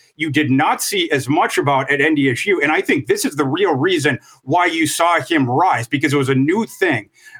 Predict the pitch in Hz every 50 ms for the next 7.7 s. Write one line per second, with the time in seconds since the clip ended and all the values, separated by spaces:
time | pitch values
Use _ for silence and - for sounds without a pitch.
0 | _ - 156 147 139 123 135 135 - 208 196 196 - 196 180 180 185 180 165 156
1 | - 175 156 156 139 160 156 147 131 202 220 - - 190 208 185 185 151 151 147
2 | - - 180 190 190 175 139 131 117 104 - 127 139 139 139 143 143 135 135 131
3 | 127 - 139 135 135 131 123 127 120 104 - - - - - - 165 170 135 131
4 | 170 - - 196 202 202 175 151 160 185 185 156 156 131 117 - - - - 110
5 | 85 - - - _ _ _ _ _ _ _ - - 185 - 285 311 302 339 302
6 | 226 190 175 165 156 151 143 - - 170 170 156 165 147 - - 139 135 - -
7 | - 175 165 151 131 - - 170 160 - - 214 214